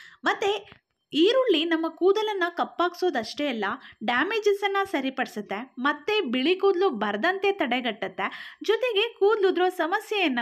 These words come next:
ಕೂಡ ನಿವಾರಣೆ ಮಾಡುತ್ತೆ, ಡ್ಯಾಂಡ್ರಫ್‌ನಂತಹ ಸಮಸ್ಯೆಯನ್ನ ಕೂಡ ನಿವಾರಣೆ ಮಾಡುತ್ತೆ. ನೋಡಿ, ಇದು ಸಂಪೂರ್ಣವಾಗಿ ಕಪ್ಪಾಗ್ಬೇಕು. ಇದಕ್ಕೆ ಸ್ವಲ್ಪ ಒಂದು ಐದರಿಂದ ಹತ್ತು ನಿಮಿಷಗಳವರೆಗೆ ಟೈಮ್ ತಗೊಳುತ್ತೆ. ಅಲ್ಲಿವರೆಗೂ ಒಂದು ಸಣ್ಣ ಉರಿಯಲ್ಲೇ ನೀವು,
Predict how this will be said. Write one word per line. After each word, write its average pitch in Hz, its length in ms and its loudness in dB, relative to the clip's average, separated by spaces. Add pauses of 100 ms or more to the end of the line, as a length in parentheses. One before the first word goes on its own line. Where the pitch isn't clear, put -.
ಕೂಡ 277 140 -2 (200)
ನಿವಾರಣೆ 320 520 0
ಮಾಡುತ್ತೆ, 226 840 -4
ಡ್ಯಾಂಡ್ರಫ್‌ನಂತಹ 359 1000 0 (100)
ಸಮಸ್ಯೆಯನ್ನ 302 580 0 (120)
ಕೂಡ 269 140 -2 (120)
ನಿವಾರಣೆ 381 440 2
ಮಾಡುತ್ತೆ. 190 560 -4 (420)
ನೋಡಿ, 349 140 2
ಇದು 403 200 4
ಸಂಪೂರ್ಣವಾಗಿ 359 840 0
ಕಪ್ಪಾಗ್ಬೇಕು. 196 800 -4 (120)
ಇದಕ್ಕೆ 330 260 0
ಸ್ವಲ್ಪ 415 480 2
ಒಂದು 254 280 0
ಐದರಿಂದ 302 400 -2
ಹತ್ತು 330 280 0
ನಿಮಿಷಗಳವರೆಗೆ 302 760 -2
ಟೈಮ್ 262 380 -2
ತಗೊಳುತ್ತೆ. 277 840 -2
ಅಲ್ಲಿವರೆಗೂ 392 500 2
ಒಂದು 311 220 -2
ಸಣ್ಣ 277 380 -4
ಉರಿಯಲ್ಲೇ 285 480 0
ನೀವು, 254 360 -2